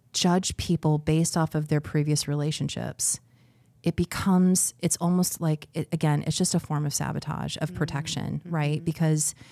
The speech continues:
Speaker 1: we, we, when we start looking for excuses on why not to say yes,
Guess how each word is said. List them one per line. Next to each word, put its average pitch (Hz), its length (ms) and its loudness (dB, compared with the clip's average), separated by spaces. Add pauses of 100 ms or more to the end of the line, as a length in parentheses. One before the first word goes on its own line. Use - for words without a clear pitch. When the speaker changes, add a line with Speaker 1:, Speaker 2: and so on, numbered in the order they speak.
(160)
Speaker 1:
we, 175 140 6
we, 175 400 4 (640)
when 175 140 0
we 180 120 4
start 196 280 2
looking 175 300 0
for 165 180 0
excuses 156 580 2
on 151 200 0
why 147 180 2
not 147 220 -4
to 156 80 0
say 151 200 0
yes, 147 600 2